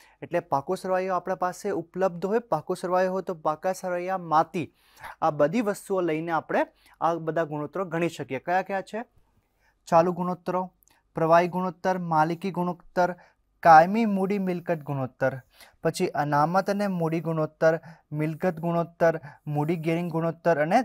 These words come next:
દેવા ઇક્વિટી ગુણોત્તર, ગેરિંગ ગુણોત્તર અને મિલકત ગુણોત્તર. આ બધાની ગણતરી કરવા માટે આપણે પાકા સરવાયાનો ઉપયોગ કરીએ. હવે ત્રીજું છે મિશ્ર કે સંયુક્ત ગુણોત્તર. નામથી જ આપણને ખબર પડી જાય, મિશ્ર કે સંયુક્ત ગુણોત્તર એટલે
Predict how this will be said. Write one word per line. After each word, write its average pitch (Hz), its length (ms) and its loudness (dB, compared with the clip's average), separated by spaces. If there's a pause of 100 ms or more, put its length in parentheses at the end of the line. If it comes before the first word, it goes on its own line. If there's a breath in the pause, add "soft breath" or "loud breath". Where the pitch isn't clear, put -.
દેવા 160 340 4
ઇક્વિટી 156 360 0
ગુણોત્તર, 147 580 0 (380 loud breath)
ગેરિંગ 160 400 0
ગુણોત્તર 160 340 -4
અને 160 180 -4
મિલકત 151 360 -4
ગુણોત્તર. 113 520 -10 (360 soft breath)
આ 165 120 8
બધાની 160 340 0
ગણતરી 147 320 -6
કરવા 139 260 -2
માટે 131 240 -4
આપણે 143 200 -2
પાકા 143 380 -4
સરવાયાનો 143 460 -6
ઉપયોગ 226 360 -2 (100)
કરીએ. 120 380 -2 (1800 soft breath)
હવે 156 300 2 (720 soft breath)
ત્રીજું 202 220 -2
છે 254 140 0
મિશ્ર 208 560 -4
કે 220 200 -2
સંયુક્ત 202 380 -4
ગુણોત્તર. 131 460 -6
નામથી 165 440 0
જ 208 40 0
આપણને 180 320 0
ખબર 160 240 -6
પડી 156 180 -6
જાય, 170 200 0 (580 soft breath)
મિશ્ર 160 440 -4
કે 233 180 -2
સંયુક્ત 214 340 -6
ગુણોત્તર 202 320 -4
એટલે 202 320 -4